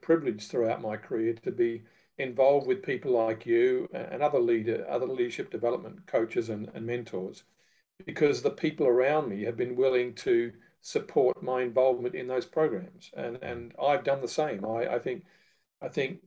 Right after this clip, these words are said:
the mentoring, coaching, and development of people around you is a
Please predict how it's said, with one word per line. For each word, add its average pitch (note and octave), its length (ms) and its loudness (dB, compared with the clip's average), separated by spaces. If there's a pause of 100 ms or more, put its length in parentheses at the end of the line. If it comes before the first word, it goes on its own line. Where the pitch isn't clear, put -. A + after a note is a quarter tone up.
(140)
the C#3+ 120 -6
mentoring, C#3 560 -2
coaching, C3 460 0
and A#2+ 120 -6
development A#2+ 640 0
of - 180 -10
people C3 300 -6
around B2 360 0
you G#2+ 120 -6
is A2+ 80 0
a A#2+ 80 -2